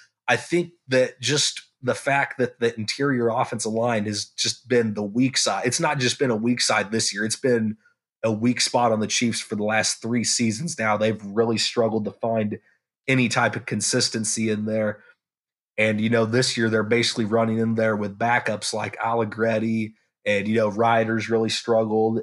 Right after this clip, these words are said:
and, you know, Wiley also. We know what they're, we, we know what they are at this point. There's no more developing them. I can comfortably say that. So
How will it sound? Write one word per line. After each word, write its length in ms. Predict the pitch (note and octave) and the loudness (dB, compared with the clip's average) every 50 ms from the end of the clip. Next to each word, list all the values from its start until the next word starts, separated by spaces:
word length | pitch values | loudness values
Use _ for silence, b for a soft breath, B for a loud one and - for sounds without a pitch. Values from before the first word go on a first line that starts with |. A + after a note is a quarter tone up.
| - G#2 | -4 -6
and, 460 | G#2 G#2 G#2 G2+ G2+ G2 G2+ G2 - - _ _ _ _ _ _ - - - _ _ _ _ _ _ _ | -4 -2 0 -2 -2 -2 -6 -10 -18 -20 _ _ _ _ _ _ -20 -20 -20 _ _ _ _ _ _ _
you 140 | B2+ A#2 A2+ | -2 0 2
know, 180 | A2+ G#2+ G2+ | 2 2 2
Wiley 560 | G2 G2+ G#2 G#2+ G#2+ G#2+ A2 A2 G#2+ G#2 G#2 | 2 0 0 2 2 4 2 2 2 0 0
also. 480 | G#2 G#2+ G#2+ G#2+ - - - G#2 G2 G2 | 2 2 2 2 2 0 -2 -2 -2 0
We 160 | G2+ A2+ A2+ | 0 2 2
know 220 | A2+ A#2 A#2 A2+ A2 | 2 4 4 4 2
what 240 | G#2 G#2+ G2+ - | 2 0 -2 -2
they're, 200 | - A2 G#2+ G#2+ | -2 -2 -2 -2
we, 200 | G2+ G#2 B2 B2+ | 0 2 2 2
we 180 | A#2+ A2+ A#2+ A#2+ | 2 2 2 2
know 200 | A2+ A2+ A2 G#2+ | 2 2 2 2
what 180 | G#2+ G2 - - | 2 0 0 0
they 120 | G#2+ G2+ | 0 2
are 220 | G#2 G#2 G2+ G2+ | 2 2 0 0
at 120 | G2+ - - | -4 -6 -6
this 140 | G#2+ G2+ - | -4 -4 -4
point. 280 | - - G#2 G2+ G2 G2 | -4 -6 -6 -6 -6 -4
There's 220 | G#2+ A2 G#2+ A#2 | -4 -4 -2 0
no 220 | A#2 A2 G#2+ G#2 | 0 2 2 2
more 400 | G2+ A2 A2 G#2+ G#2 G2+ G2 - b b b b b b _ _ _ | 0 0 0 0 0 0 0 -4 b b b b b b _ _ _
developing 680 | A#2+ A2 G#2 G2 A2+ A2 A2 A2 G#2+ G#2+ - G#2 G2+ G2+ | -4 -4 -2 0 2 4 4 4 2 2 0 -2 -2 0
them. 140 | G#2 G#2+ A2 | 0 0 2
I 140 | A2+ A2+ | 2 0
can 200 | G#2+ - - G#2 G2 - - | 0 0 -2 -4 -2 -2 -2
comfortably 440 | - B2+ A#2 G#2+ A2+ A2 G2+ G#2 G2+ | -2 -2 -2 -2 -2 -4 -4 -2 -2
say 200 | - - G#2+ G#2 | 0 0 0 0
that. 220 | G#2 G#2 G#2 G2 | 0 0 0 -2
So 320 | - - G#2+ G#2 B2 - | -2 -2 -2 -2 -2 -4